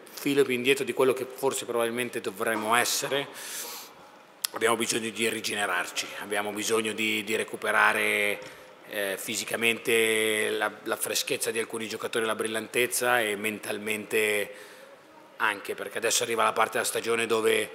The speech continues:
eh, quasi tutte le squadre hanno un obiettivo, c'è chi si deve salvare, chi deve, chi deve,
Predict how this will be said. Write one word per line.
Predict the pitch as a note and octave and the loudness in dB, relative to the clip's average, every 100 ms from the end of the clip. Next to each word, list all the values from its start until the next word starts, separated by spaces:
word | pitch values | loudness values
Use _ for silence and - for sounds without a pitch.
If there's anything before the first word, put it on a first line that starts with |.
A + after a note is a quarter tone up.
| - - - - | -14 -20 -20 -16
eh, | F#2+ G#2+ - | -10 -10 -2
quasi | C3 A2 A2+ | 0 0 -4
tutte | A#2+ A#2 | -6 -4
le | A2+ | -4
squadre | - A#2+ A#2+ A#2+ | 0 0 2 2
hanno | A2 A2 A2+ G#2+ G#2+ G#2 G#2 A2+ | 2 0 -2 -2 -2 -2 -2 -4
un | A#2 | -4
obiettivo, | G#2 A2 - G2+ G2 | -4 -4 -4 -6 -4
c'è | F#2+ G#2+ | -6 -4
chi | G2+ | -4
si | |
deve | G#2+ G2+ | -2 -2
salvare, | A2+ G#2 A#2 A#2 A#2 G#2+ | -2 2 4 4 2 -2
chi | A2 | -2
deve, | G#2 G#2 G2+ G2 G2 F#2+ | 0 0 2 0 0 -2
chi | G#2+ | -4
deve, | G2+ G#2+ | -4 -6